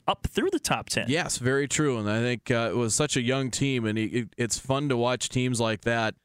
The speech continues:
Speaker 2: maybe struggle a little bit early in November and December and then kinda hit their stride. They, uh,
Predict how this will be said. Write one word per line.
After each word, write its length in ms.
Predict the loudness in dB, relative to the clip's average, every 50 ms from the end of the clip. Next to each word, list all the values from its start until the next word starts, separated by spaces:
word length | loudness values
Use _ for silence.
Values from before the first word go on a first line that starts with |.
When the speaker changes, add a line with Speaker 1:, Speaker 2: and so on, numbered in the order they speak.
| _ _
Speaker 2:
maybe 320 | -2 0 0 2 2 0 0
struggle 480 | 0 0 2 2 2 2 2 2 2
a 40 | 2 2
little 160 | 0 0 0
bit 240 | 2 2 0 2 2
early 360 | 0 0 2 2 2 2 2
in 120 | 0 2 2
November 460 | 0 0 2 0 0 2 2 2 0
and 100 | 2 0
December 460 | 0 0 2 2 0 0 0 0 0
and 140 | 0 0 -2
then 80 | -4
kinda 240 | -2 -2 0 0 2
hit 180 | 0 0 0 0
their 140 | -2 -2 -2
stride. 580 | -2 -2 0 0 2 2 2 0 -2 -2 0
They, 300 | 0 0 2 2 2 2
uh, 180 | 2 0 0